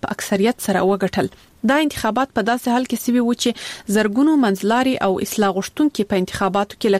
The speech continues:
کاندیدۍ رد سول. منتقدین وایي چې د جون د اتلسمې په ولسمشریزو انتخاباتو کې هم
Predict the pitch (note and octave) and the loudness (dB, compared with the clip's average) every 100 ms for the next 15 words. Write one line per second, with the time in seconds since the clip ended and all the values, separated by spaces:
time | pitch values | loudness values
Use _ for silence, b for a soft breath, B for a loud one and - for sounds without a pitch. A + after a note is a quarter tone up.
0 | - G3 F3+ F3+ G#3+ - G3+ F#3 - F#3 | 0 0 2 0 0 0 -2 -2 -2 -4
1 | F#3 B B B B B B3+ D4 - C4+ | -4 B B B B B 0 0 0 0
2 | D#4+ D#4+ D#4 D4+ - C#4 G#3 F#3 B3 C4+ | 2 4 4 2 2 2 0 2 2 2
3 | - G3+ G3 F#3+ - B3 B3 G#3 F#3 F3+ | 0 0 0 0 0 0 0 0 2 2
4 | G3 G3+ - A3+ C4+ B3+ A3 - F#3 F#3+ | 0 -2 0 0 0 0 -2 -2 -2 -2
5 | G#3 G3+ G3+ G3+ | -2 -2 0 2